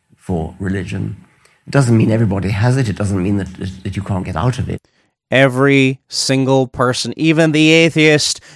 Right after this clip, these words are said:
Speaker 2: when he says, "I don't need it," he seems to be very, very angry, doesn't he, about a God he doesn't believe exists. But, you know,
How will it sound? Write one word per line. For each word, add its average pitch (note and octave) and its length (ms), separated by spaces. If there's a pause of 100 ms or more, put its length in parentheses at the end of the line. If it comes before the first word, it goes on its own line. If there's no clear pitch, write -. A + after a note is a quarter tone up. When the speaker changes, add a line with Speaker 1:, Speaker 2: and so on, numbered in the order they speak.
Speaker 2:
when C#3+ 120
he D#3 80
says, D#3+ 220
"I E3 180
don't F3 220
need F#3 220
it," C3+ 140 (220)
he C3+ 80
seems C#3+ 280
to - 60
be C#3 80
very, D3+ 360
very C3+ 280
angry, C3 380
doesn't A2+ 300
he, G2+ 100
about G2 220
a - 20
God G2+ 320
he G2 140
doesn't F2+ 280
believe D#2+ 380
exists. C#3 540
But, - 200 (680)
you - 80
know, - 140